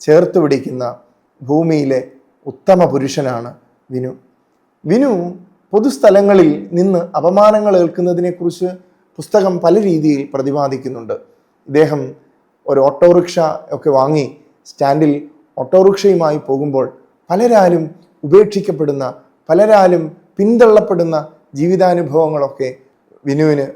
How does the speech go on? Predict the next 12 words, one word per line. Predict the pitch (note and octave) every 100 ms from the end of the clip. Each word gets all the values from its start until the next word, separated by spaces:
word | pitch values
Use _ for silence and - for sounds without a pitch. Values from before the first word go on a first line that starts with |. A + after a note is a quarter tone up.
| C#3
ഉണ്ടാകുന്നുണ്ട്. | C3+ C#3 C#3 B2+ A#2+ A#2+ - _ _ -
ഇതിനിടയിൽ | D3 E3+ D3+ D3+ D3+ D3 _ _ _
വിനു | C#3 D3+ D#3+ - _
പറഞ്ഞു | C#3 D#3 F3
വെക്കുന്നുണ്ട്, | C3 C3 B2 A#2+ A#2 - _ _ -
തന്നെ | C#3+ G3 G3+ D3
ആവശ്യം | E3+ G3 G3+ F3+
പോലീസുകാർക്കാണ്. | F3+ F#3+ G3+ A3 G3 C#3+ C3+ A#2+ A#2+ _ _ _ _
ഓരോ | D3+ F3+ G#3 G3+
മരണം | E3+ F#3+ G#3
കഴിയുമ്പോഴും | G3 F#3+ F#3+ F#3+ F#3 F3+ _ _
പോലീസുകാരാണ് | C#3+ F3+ G#3+ G3 G#3+ F#3+ D3+ C#3+